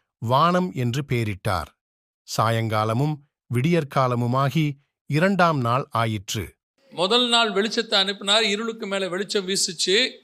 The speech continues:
Speaker 2: நாலாவது வசனம் என்ன சொல்லுது? வெளிச்சம் நல்லதென்று தேவன் கண்டார். அதாவது சுவிசேஷம் அறிவித்தல். இருளின் மேல் இருக்கிற ஜனங்கள் பெரிய வெளிச்சத்தை கண்டார்கள். அது நல்லது.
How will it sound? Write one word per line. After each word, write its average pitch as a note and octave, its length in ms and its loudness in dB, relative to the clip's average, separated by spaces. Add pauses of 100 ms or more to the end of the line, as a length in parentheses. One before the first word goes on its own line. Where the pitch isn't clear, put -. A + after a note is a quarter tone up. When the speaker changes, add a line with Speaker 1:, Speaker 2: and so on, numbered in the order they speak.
(120)
Speaker 2:
நாலாவது F#3+ 340 2
வசனம் F3+ 240 0
என்ன F#3+ 180 0
சொல்லுது? F#3+ 400 2 (380)
வெளிச்சம் A3 480 2
நல்லதென்று A3+ 640 2
தேவன் G3+ 400 2 (460)
கண்டார். E3 760 0 (500)
அதாவது A3+ 760 2 (100)
சுவிசேஷம் A#3+ 480 0
அறிவித்தல். G3 760 -2 (640)
இருளின் B3 360 2
மேல் A#3 140 2
இருக்கிற A3 280 -2
ஜனங்கள் G#3+ 380 0
பெரிய C4 480 2
வெளிச்சத்தை B3 420 0
கண்டார்கள். F3 600 -2
அது F3 300 -2
நல்லது. E3+ 760 -2